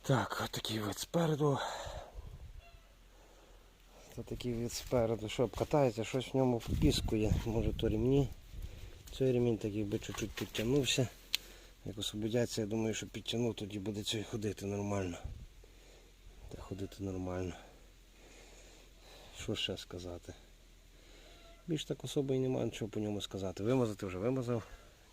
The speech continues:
естественно. Болото. Пробував помити.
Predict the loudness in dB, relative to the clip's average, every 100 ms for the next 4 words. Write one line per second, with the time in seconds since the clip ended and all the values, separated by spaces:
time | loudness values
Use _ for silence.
0 | -20 -8 -6 -6 -4 -4 -6 -10 -20 -20
1 | -20 -20 -20 -16 -6 -2 -2 -4 -8 -10
2 | -20 -20 -20 -20 -20 -16 -6 -2 -2 -2
3 | 0 0 -2